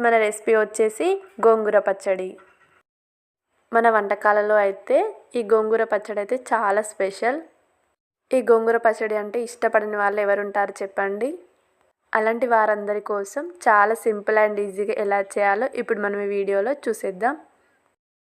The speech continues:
ముందుగా స్టవ్ on చేసి ఒక గిన్నె పెట్టుకొని ఇప్పుడు ఇందులో ఒక టూ టేబుల్ స్పూన్ వరకు ఆయిల్ వేసుకోవాలి. ఆయిల్ కొద్దిగా వేడెక్కాక ఇప్పుడు ఇందులో ఒక టేబుల్ స్పూన్ వరకు జీలకర్ర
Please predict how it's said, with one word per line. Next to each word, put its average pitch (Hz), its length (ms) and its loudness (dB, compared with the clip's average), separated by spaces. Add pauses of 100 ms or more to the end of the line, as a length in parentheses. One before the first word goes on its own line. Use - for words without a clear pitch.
(500)
ముందుగా 240 360 2
స్టవ్ 208 280 2
on 214 160 -4
చేసి 208 240 -4
ఒక 220 140 -6
గిన్నె 202 200 -6
పెట్టుకొని 208 460 -6 (320)
ఇప్పుడు 220 220 0
ఇందులో 214 260 -2
ఒక 285 180 2
టూ 233 80 2 (140)
టేబుల్ 208 320 -4
స్పూన్ 208 340 -4
వరకు 196 400 -2 (280)
ఆయిల్ 202 260 0
వేసుకోవాలి. 202 680 0 (2000)
ఆయిల్ 233 260 6
కొద్దిగా 220 340 0
వేడెక్కాక 202 560 -2 (120)
ఇప్పుడు 233 260 -2
ఇందులో 208 340 0
ఒక 240 200 -2
టేబుల్ 208 340 -2
స్పూన్ 208 320 -6
వరకు 208 380 -4 (140)
జీలకర్ర 208 340 0